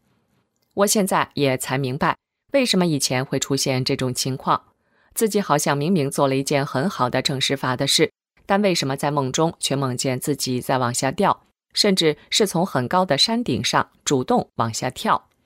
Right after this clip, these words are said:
一直落到山底。现在我回忆那个时候，自己思想中真的出现了自己特殊、比别人都高、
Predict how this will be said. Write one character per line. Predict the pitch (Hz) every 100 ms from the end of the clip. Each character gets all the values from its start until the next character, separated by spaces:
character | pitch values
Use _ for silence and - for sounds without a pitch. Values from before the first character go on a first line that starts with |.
| _
一 | - 208
直 | - 123
落 | 131 123
到 | 120
山 | 120 147 147
底。 | 156 131 127 _ _ _ _ _ _ _ _
现 | - 254
在 | 240 202
我 | 170
回 | 170
忆 | 175
那 | 175 156
个 | 143
时 | 135
候， | - 139 139
自 | -
己 | 143 131
思 | -
想 | 160 131 123
中 | 151 147 -
真 | 165 175
的 | 135 117
出 | -
现 | 131 135
了 | 131 131
自 | 107 156
己 | - 127
特 | - 139
殊、 | 123 175 185 _ _ -
比 | 156
别 | 139 143
人 | 143 127
都 | 127 143
高、 | 170 175